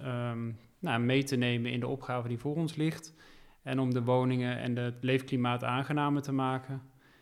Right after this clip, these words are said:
Maar ook om, eh, ja, het werken en het welzijn, eh, naar een hoger niveau te tillen. Het wil niet zeggen dat, dat het basisniveau niet op orde is, maar er is gewoon veel ruimte voor verbetering. En in de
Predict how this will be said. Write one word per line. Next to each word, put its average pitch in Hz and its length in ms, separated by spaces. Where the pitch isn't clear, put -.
Maar 123 120
ook 139 180
om, 135 160
eh, 131 200
ja, 117 240
het 127 200
werken 143 360
en 131 80
het 120 140
welzijn, 117 600
eh, 117 60
naar 131 140
een 127 60
hoger 123 260
niveau 127 300
te 156 100
tillen. 165 320
Het - 100
wil 135 100
niet 131 140
zeggen 135 260
dat, 131 320
dat 123 180
het 120 120
basisniveau 131 680
niet 120 160
op 117 100
orde 156 280
is, 160 140
maar 127 140
er 123 80
is 120 100
gewoon 120 180
veel 127 160
ruimte 123 440
voor 127 260
verbetering. 127 680
En 123 240
in 127 180
de 120 240